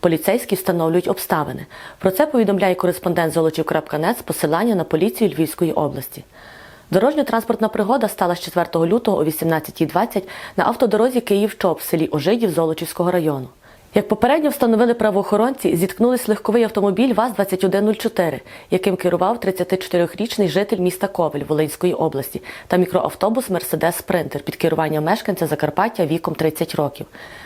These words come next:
Внаслідок зіткнення водій «Жигулів» та його шістдесятидев'ятирічний пасажир, також житель Волинської області, отримали тілесні ушкодження та були доставлені до лікарні. За фактом слідчі відділення поліції номер два Золочівського районного відділу поліції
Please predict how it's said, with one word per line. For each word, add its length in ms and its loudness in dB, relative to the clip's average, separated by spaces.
Внаслідок 400 2
зіткнення 460 0
водій 300 2
«Жигулів» 380 2
та 120 -2
його 220 0
шістдесятидев'ятирічний 1120 -2
пасажир, 500 -2
також 300 0
житель 220 0
Волинської 420 0
області, 400 0
отримали 460 0
тілесні 400 -2
ушкодження 500 0
та 120 0
були 200 0
доставлені 520 0
до 80 0
лікарні. 500 -4
За 100 2
фактом 320 0
слідчі 340 0
відділення 440 2
поліції 420 0
номер 200 0
два 180 0
Золочівського 520 -2
районного 320 2
відділу 300 0
поліції 560 0